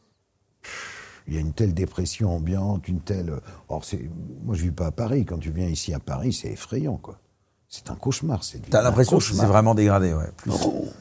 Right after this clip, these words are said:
Speaker 1: Mais c'est, c'est, c'est, mais pas dégradé. C'est devenu un cauchemar, un enfer.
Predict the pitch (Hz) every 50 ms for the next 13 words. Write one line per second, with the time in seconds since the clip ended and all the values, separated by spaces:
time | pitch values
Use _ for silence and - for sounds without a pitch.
0 | - - _ _ _ _ _ _ _ _ - - - - 82 - - - 85 78
1 | 78 80 78 - - 80 - - - - - - - - - - - - - -
2 | - - - - - 90 69 - - - - 78 78 71 - - 160 175 214 214
3 | 185 - - - - _ _ _ _ - - 92 73 73 78 76 110 156 180 165
4 | 101 - - 139 127 - - 120 120 104 90 87 110 143 151 156 - - - 135
5 | 110 104 - -